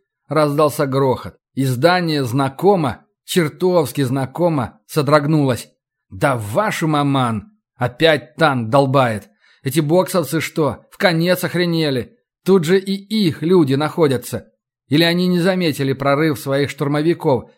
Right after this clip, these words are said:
теперь просто тупо разносят очередной узел обороны?" хотя, может, и не заметили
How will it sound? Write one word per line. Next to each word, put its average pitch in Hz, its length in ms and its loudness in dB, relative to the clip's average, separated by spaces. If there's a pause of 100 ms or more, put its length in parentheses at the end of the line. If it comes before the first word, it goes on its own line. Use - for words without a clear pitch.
(180)
теперь 143 280 -2
просто 156 440 -2
тупо 170 420 0
разносят 156 640 0
очередной 151 640 0
узел 147 360 0
обороны?" 139 640 0 (340)
хотя, 139 340 -2
может, 147 480 -2
и 143 80 0
не 143 120 2
заметили 135 880 -2